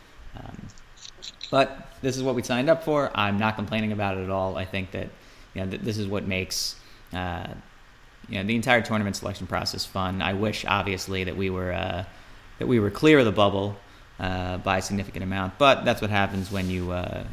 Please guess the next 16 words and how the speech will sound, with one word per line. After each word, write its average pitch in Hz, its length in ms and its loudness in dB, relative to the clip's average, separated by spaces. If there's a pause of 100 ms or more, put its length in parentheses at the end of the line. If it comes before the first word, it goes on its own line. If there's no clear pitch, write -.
when 101 140 -4
you 104 80 -2
don't 104 160 -2
really 95 220 -2
show 95 300 -2
up 92 220 -4 (160)
in 95 120 -4
the 92 80 -4
non-conference. 92 760 -4
You 95 60 -6
really 95 240 -2
have 90 260 -2
to, 92 220 -4 (520)
um, - 460 -8 (1800)
you 110 80 0
know, 92 180 -2